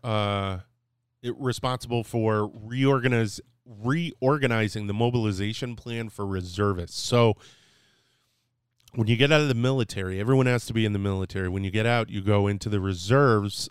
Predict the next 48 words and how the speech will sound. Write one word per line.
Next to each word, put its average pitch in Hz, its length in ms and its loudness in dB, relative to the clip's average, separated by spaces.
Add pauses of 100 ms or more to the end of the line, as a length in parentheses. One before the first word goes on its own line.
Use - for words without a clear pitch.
um, 98 300 -2
for 101 180 -4
a 95 60 -2
number 98 340 -2
of 87 120 -4
years. 90 400 -6
I'm 95 280 -10
not 110 240 -8 (140)
sure 95 540 0
how 98 160 -4
long, 92 420 -6 (440)
um, 90 460 -4
but 98 180 -6
he - 120 -6
was 127 200 -2
responsible 98 640 -6
for 98 140 -12
making 95 360 -6
sure 95 200 -4
that 90 140 -4
all 104 220 0
of 104 80 -4
those 101 240 -2
people 98 320 -6
were 95 120 -4
trained 95 460 -8 (140)
on 113 260 -6
par 104 380 -2
with 104 500 -4
the 101 180 -4
active 98 380 -8
duty 110 300 0
military, 95 680 -6 (760)
as 98 180 -2
well 104 240 2
as 104 140 -2
having 92 320 -6
the 90 80 -8
same 104 400 -4
equipment 98 540 -12 (280)
and 95 240 -6
knowledge 98 480 -2
and 92 100 -4
understanding 95 600 -4
of 87 120 -6
the 92 120 -10
equipment. 95 520 -14
So 95 500 -2